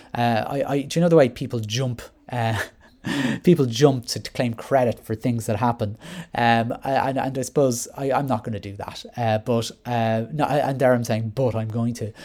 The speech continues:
I'm not really going to claim credit, but I'm delighted that, um, what I've been saying for the last, uh,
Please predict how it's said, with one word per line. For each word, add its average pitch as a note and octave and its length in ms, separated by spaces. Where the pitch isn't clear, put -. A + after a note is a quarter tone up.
I'm D#3+ 100
not C#3+ 180
really C3 180
going A#2 160
to A2 60
claim A2 240
credit, G#2+ 260
but A#2 100
I'm A#2+ 120
delighted C#3 560
that, A2+ 260
um, G#2+ 720
what B2+ 180
I've B2 160
been A2 220
saying A2 300
for - 100
the A2+ 80
last, A2+ 340
uh, G#2+ 320